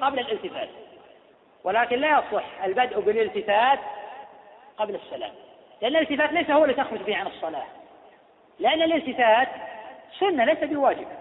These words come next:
وقد نقل بعض الفقهاء الإجماع على أن الالتفات سنة، إذا لا يصح البدء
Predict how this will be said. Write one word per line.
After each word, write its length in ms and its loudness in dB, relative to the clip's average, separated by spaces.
وقد 200 0
نقل 380 4
بعض 280 4
الفقهاء 480 2
الإجماع 500 -2
على 240 2
أن 180 2
الالتفات 720 0
سنة، 340 -4
إذا 160 0
لا 160 4
يصح 320 0
البدء 320 0